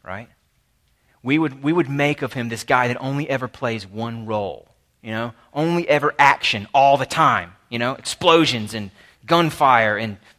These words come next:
and, and, and heroic deeds. Only, only one thing all the time. You, you would never cast Steven Seagal in a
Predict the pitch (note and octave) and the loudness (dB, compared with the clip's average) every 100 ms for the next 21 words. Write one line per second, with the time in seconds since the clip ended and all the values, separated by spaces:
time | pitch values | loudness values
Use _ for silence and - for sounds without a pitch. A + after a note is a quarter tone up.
0 | - A2+ B2 B2+ B2 A2+ D#3 D#3+ E3 A#2 | -18 -14 -12 -10 -6 -4 4 4 4 0
1 | A2+ D#3 A2 - - - E3+ G3+ F3+ - | -2 0 0 -6 -14 0 2 4 4 2
2 | F#3 G#3+ C#3 F3+ G#3 - D#3+ B2 - E3 | 2 2 4 2 2 0 -2 -2 0 -2
3 | E3 E3 F3 D3+ D3+ D#3+ F#3 F#3 F#3 - | -2 -10 -12 -12 -4 -2 2 0 0 -2
4 | D3+ - - C#3+ B2+ - A2+ G#2 G2+ A2 | 0 0 -4 -10 -12 -14 -8 -4 -4 -4
5 | G2 F2 | -10 -18